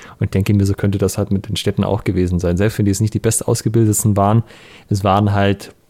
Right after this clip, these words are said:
eine ganze Menge Leute, die auch ein starkes Interesse daran hatten, tatsächlich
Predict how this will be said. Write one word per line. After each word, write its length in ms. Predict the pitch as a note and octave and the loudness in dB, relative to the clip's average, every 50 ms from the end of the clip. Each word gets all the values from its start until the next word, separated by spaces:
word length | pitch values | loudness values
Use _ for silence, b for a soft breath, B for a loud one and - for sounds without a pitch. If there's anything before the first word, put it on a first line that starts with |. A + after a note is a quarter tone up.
| _ _ _ _ | _ _ _ _
eine 100 | F3 G2+ | -6 -4
ganze 300 | F#2+ F#2+ G2+ G#2 - G2+ | 0 0 0 2 2 2
Menge 160 | G2+ G2+ G2 | 2 4 4
Leute, 320 | F#2+ F#2 F#2+ A2+ C3+ C#3+ A#2 | 4 4 4 4 4 2 0
die 180 | - - C3 | 0 0 -2
auch 100 | A2 F#2+ | 0 0
ein 80 | F#2+ F#2 | 0 -2
starkes 460 | - - - C3 F3+ A3+ A3 F3+ E3+ | -2 0 2 2 2 4 2 4 2
Interesse 380 | E3+ C#3+ D3 C#3 C#3+ D#3 - C#3+ | 4 4 4 2 2 2 2 2
daran 220 | C3 A#2+ A2 A2+ | 2 4 4 4
hatten, 260 | B2+ C3 - B2+ A2 | 2 2 2 0 0
tatsächlich 680 | - G#2+ - - A#2+ A#2 - - A2 A#2 A#2 - - | 0 0 0 2 2 2 2 2 2 0 0 -2 -8